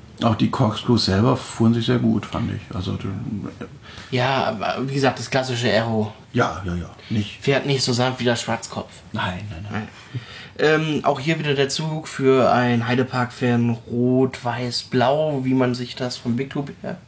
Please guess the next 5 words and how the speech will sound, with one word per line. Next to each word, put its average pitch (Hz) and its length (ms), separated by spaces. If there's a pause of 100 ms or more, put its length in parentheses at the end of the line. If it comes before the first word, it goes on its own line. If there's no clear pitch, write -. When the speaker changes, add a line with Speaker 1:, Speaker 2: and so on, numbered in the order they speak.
(800)
Speaker 2:
früher 151 340
noch 139 200
kannte. 139 500 (1300)
Äh, 123 380 (260)
ja. 110 400